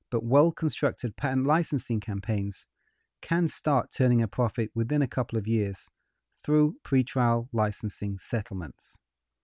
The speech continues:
When facing a strong and growing portfolio of patents and a capable team of attorneys, defendants are often inclined to settle the case out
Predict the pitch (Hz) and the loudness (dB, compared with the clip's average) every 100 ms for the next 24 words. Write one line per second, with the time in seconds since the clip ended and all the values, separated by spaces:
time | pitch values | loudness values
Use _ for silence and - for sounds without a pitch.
0 | _ _ _ _ _ _ _ - 151 - | _ _ _ _ _ _ _ -2 0 2
1 | 185 - 156 131 - 165 156 143 123 135 | 0 0 0 -2 -2 2 4 2 4 4
2 | 131 135 117 151 139 131 - 170 160 147 | 4 0 2 4 6 4 2 0 2 0
3 | 135 131 156 160 131 127 - 127 123 113 | 0 2 0 0 0 -2 2 4 4 0
4 | - 170 170 170 156 - _ _ _ _ | -2 2 4 2 0 -10 _ _ _ _
5 | - 135 180 180 170 151 127 135 170 160 | -8 -2 2 2 2 0 -4 -2 -2 -2
6 | - 143 - 139 - 120 113 - 107 - | -2 -4 0 0 2 2 2 0 -4 -2
7 | 131 135 120 123 110 - 110 110 | -2 -2 0 0 0 0 0 0